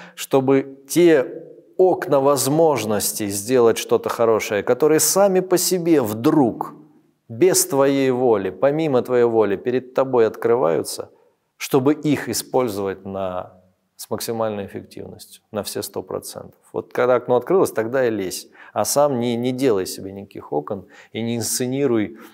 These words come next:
э, каких-то ситуаций, в которых ты мог бы про-, сделать что-то хорошее.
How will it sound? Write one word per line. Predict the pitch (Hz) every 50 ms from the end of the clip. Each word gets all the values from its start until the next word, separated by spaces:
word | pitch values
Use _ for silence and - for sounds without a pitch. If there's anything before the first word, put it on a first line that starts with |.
| _ _ _ -
э, | 104 101 101 98 98 101 98 98 98 95 95 98 98 95 95 98 101 98 98 101 101 101 101 101 98
каких-то | 98 - 110 95 - - - -
ситуаций, | - - 107 - 110 107 113 120 117 - - 107 98
в | -
которых | - - 95 104 98 - -
ты | - 101
мог | 104 104 101 95
бы | 95 98 92
про-, | 95 - _ - 101 95 98 104
сделать | 92 92 101 104 101 95
что-то | - - 101 -
хорошее. | - - 101 92 87 95 - - _